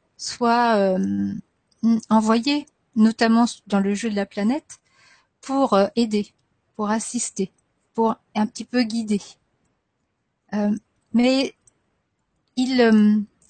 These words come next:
ils sont, ils ressentent comme nous à ce moment-là un petit peu de souffrance d'être, euh, éloignés des autres.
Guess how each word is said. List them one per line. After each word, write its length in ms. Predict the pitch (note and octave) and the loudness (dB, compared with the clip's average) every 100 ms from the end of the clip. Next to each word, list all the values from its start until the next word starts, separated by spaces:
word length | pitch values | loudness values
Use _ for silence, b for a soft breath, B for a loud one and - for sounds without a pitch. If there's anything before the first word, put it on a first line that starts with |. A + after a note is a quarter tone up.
| _ | _
ils 160 | B3+ A#3 | -8 -6
sont, 680 | - - B3+ B3 A#3 G#3+ G3+ _ _ _ _ _ | -4 2 4 4 2 0 -4 _ _ _ _ _
ils 160 | A#3 | 0
ressentent 480 | A#3+ C4 - B3+ A#3+ | 0 0 -2 -2 -4
comme 220 | - B3+ | -4 0
nous 120 | B3 C4+ | 2 0
à 80 | |
ce 140 | A#3+ A#3 | -2 -2
moment-là 560 | A3+ G#3+ G#3+ A3 B3 - _ _ - | 0 0 0 -4 -6 -12 _ _ -8
un 100 | G3+ | -8
petit 160 | - | -8
peu 140 | - A#3 | -8 -8
de 60 | |
souffrance 760 | - A#3+ - - A#3 A#3+ - - _ _ _ _ | -6 -12 -8 -4 -4 -4 -10 -16 _ _ _ _
d'être, 540 | G#3+ A3 A3 - - G#3+ | -6 -4 -4 -8 -12 -6
euh, 160 | G3+ G3 _ _ - | -6 -8 _ _ -4
éloignés 500 | A#3 A#3 A#3 A3+ A3 | 0 2 4 4 2
des 280 | A3+ G#3+ | -2 -2
autres. 440 | G#3+ G#3+ - - | -6 -10 -16 -20